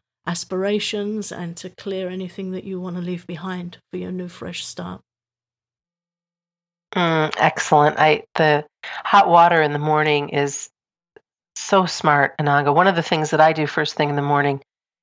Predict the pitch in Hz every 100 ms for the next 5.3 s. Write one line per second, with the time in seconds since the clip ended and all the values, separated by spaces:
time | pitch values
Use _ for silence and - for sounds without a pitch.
0 | - 165 160 151 147 147 _ - 156 151
1 | - 143 147 143 143 143 143 151 147 -
2 | - 156 147 139 143 - _ _ _ _
3 | - 156 147 - 147 - - 156 151 143
4 | 156 156 - 131 - _ _ _ - 151
5 | - -